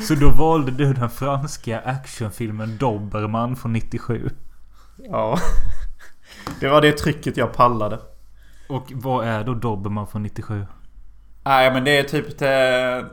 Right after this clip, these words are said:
Speaker 2: tänk dig typ att hela nittiotalet, eh, gick in i en klubb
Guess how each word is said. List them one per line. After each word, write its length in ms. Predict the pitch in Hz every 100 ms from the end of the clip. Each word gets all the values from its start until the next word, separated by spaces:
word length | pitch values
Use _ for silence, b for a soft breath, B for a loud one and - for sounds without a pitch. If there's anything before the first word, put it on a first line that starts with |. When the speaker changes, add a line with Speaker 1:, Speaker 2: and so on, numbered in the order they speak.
| -
Speaker 2:
tänk 200 | 160 147
dig 100 | 151
typ 320 | 165 147 -
att 160 | 123 -
hela 260 | 139 131
nittiotalet, 1000 | 123 135 - 123 123 110 113 113 107 -
eh, 320 | 120 113 113 113
gick 220 | 113 117 123
in 180 | 110
i 60 | 110
en 80 | 113
klubb 400 | - 113 107